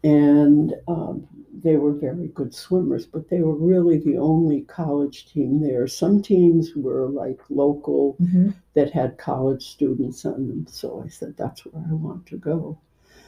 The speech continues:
Speaker 1: So I applied to Purdue.
Speaker 2: Mm-hmm.
Speaker 1: And I remember the principal calling me into his office, and he said, "You know"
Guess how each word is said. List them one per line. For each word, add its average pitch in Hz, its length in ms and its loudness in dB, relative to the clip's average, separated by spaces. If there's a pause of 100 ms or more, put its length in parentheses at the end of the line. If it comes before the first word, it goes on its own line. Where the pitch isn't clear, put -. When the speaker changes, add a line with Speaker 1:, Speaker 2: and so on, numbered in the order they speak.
(300)
Speaker 1:
So 147 500 0
I 147 120 2
applied 143 540 0
to - 120 -12
Purdue. 151 600 -2 (240)
Speaker 2:
Mm-hmm. 175 260 -8 (720)
Speaker 1:
And 151 500 2 (160)
I - 40 -14
remember 156 420 4
the 143 340 2 (480)
principal 151 760 0 (640)
calling 151 440 4
me 151 140 6
into 156 320 0
his 143 240 -2
office, 143 520 -6
and 139 160 -2
he 147 120 2
said, 147 320 -8
"You 170 80 4
know" 147 340 -4